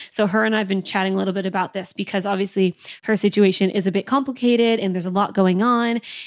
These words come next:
And again, if you guys are in these situations and you think that it's crazy and you are completely alone and, like, you are broken or something, that is not true, okay? There are so many women that have these struggles and it can look like so many different things.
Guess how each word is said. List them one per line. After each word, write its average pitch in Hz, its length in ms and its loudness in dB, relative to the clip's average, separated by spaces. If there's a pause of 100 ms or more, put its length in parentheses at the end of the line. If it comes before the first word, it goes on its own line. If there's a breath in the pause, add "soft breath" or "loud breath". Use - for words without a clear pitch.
(120)
And 196 440 4
again, 240 340 -2
if 196 140 -2
you 254 80 0
guys 294 220 0
are 220 40 -4
in 214 80 -2
these 190 140 0
situations 196 560 -2
and 196 180 0
you 247 100 0
think 285 260 -4
that 202 160 -4
it's - 180 -6
crazy 233 640 0
and 196 320 0 (300 loud breath)
you 220 120 0
are 214 60 2
completely 214 420 2
alone 220 640 2
and, 202 480 -2
like, 196 180 -4
you 208 180 0
are 202 140 0
broken 208 580 0
or 202 180 -4
something, 202 440 -4
that 226 160 -2
is 277 140 -4
not 226 200 -2
true, 254 520 -2
okay? 240 420 -2
There 247 240 -2
are 226 300 0 (380 loud breath)
so 254 260 2
many 254 240 2
women 208 300 0
that 220 160 0
have 202 260 -4
these 202 180 0
struggles 240 520 -2
and 214 140 2
it 208 100 -4
can 185 300 -4
look 247 200 -4
like 202 160 -2
so - 240 -2
many 311 140 2
different - 240 -8
things. 185 340 -8